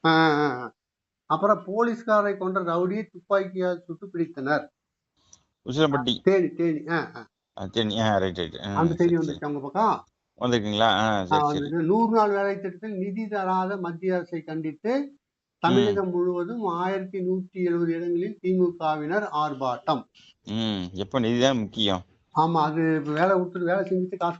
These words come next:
Speaker 1: கொடுக்கலன்னு அர்த்தம்.
Speaker 2: ஆமா. ம்.
Speaker 1: அதெல்லாம் கொஞ்சம்
Speaker 2: சிரமம்.
Speaker 1: பாருங்களேன். ஆ, கொஞ்சம்
Speaker 2: ம்.
Speaker 1: ஹெல்ப் பண்ணுங்க.
Speaker 2: ஓகே, ஓகே.
Speaker 1: அப்புறம் ஐ பி எல் குஜராத் அணி நூத்தி தொண்ணூத்தாறு ரன் சொல்லிட்டீங்க நீங்க.
Speaker 2: ஆமா, ஆமா. ம்.
Speaker 1: இது எதை பத்தி முழு பக்க செய்தியா வந்திருக்குது.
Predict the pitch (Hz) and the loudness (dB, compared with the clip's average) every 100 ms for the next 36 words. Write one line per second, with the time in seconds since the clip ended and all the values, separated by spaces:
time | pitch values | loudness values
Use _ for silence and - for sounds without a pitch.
0 | 165 165 165 151 143 147 143 139 - _ | -6 -4 -2 -4 -4 0 0 -2 -10 _
1 | _ - 98 107 95 76 - 104 107 95 | _ -4 0 2 0 -2 -6 -6 -4 -4
2 | 90 151 165 - 110 104 131 127 113 - | 0 0 2 2 2 2 0 -4 -6 -10
3 | - 156 196 170 160 151 156 156 147 120 | -6 -4 -2 0 2 2 2 2 2 0
4 | - _ _ _ _ - 101 98 95 90 | -4 _ _ _ _ -8 -6 -4 -4 -4
5 | 85 - 117 117 113 - 85 _ - 139 | -4 -8 -4 -2 -2 -4 -14 _ -2 -2
6 | 139 147 151 156 151 143 139 139 139 139 | 2 2 4 4 4 4 2 2 2 2
7 | 156 170 180 175 170 165 156 165 160 165 | 2 2 4 4 2 -2 -2 0 0 0
8 | 165 196 180 180 - 175 165 156 156 156 | -2 2 2 0 -2 -2 0 -2 -2 -2
9 | 147 165 170 170 151 135 135 - _ _ | -2 -2 0 2 2 -2 -4 -10 _ _
10 | _ 107 107 101 87 82 78 - - 87 | _ 0 0 0 -2 -6 -8 -14 -18 -18
11 | - - 151 151 170 170 196 170 185 180 | -12 -2 2 4 2 2 2 4 4 2
12 | 180 - 170 175 160 143 120 | -2 0 2 2 2 -2 -6